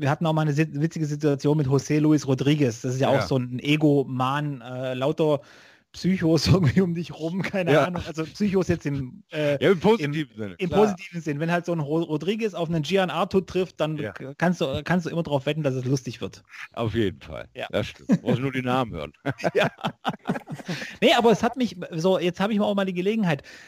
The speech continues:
Speaker 1: Das ist ja schon, du hattest ja wirklich, oder du, du hast ja wirklich so einen Legendenstatus damals schon gehabt und, und es ist schon geil irgendwie auch, auch diese ganzen deutschen Spieler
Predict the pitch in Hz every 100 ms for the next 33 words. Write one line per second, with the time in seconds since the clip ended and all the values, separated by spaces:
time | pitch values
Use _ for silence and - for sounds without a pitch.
0 | - - 143 220 262 220 247 285 185 156
1 | 165 220 196 202 196 220 220 175 175 165
2 | 151 156 147 202 - 180 196 202 190 185
3 | 160 165 208 202 - 123 120 117 - 151
4 | 143 208 190 - 139 131 120 117 120 131
5 | 135 135 131 135 170 202 185 147 147 214
6 | 156 147 139 139 123 139 131 135 - 143
7 | 139 143 147 147 151 151 160 165 - 185
8 | 214 190